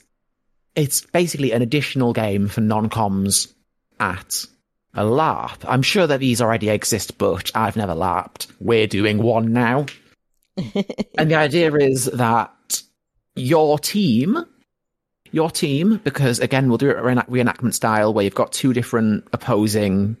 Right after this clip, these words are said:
Speaker 1: armies, each with their own campsite.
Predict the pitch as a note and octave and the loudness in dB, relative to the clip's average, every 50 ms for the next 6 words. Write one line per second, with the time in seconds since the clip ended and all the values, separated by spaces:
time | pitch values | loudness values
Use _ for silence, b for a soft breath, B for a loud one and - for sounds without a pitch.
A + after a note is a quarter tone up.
0 | _ - - - A2 G#2+ G#2 G2+ G2 F#2+ F#2 F2+ F2 F2+ F#2 F2 - - A2+ G2+ | _ -6 -2 -2 0 0 0 0 0 0 0 0 0 0 0 -2 -2 -2 -2 -4
1 | - - A#2+ G2+ - F#2+ G#2 G#2 G2+ F#2+ F#2+ - A#2 A2+ F#2 - A#2+ G#2 B2 F3 | -2 -4 -4 -2 0 0 2 2 2 0 0 0 -2 -2 -2 -2 -2 0 0 0
2 | - - - - | -2 -4 -6 -8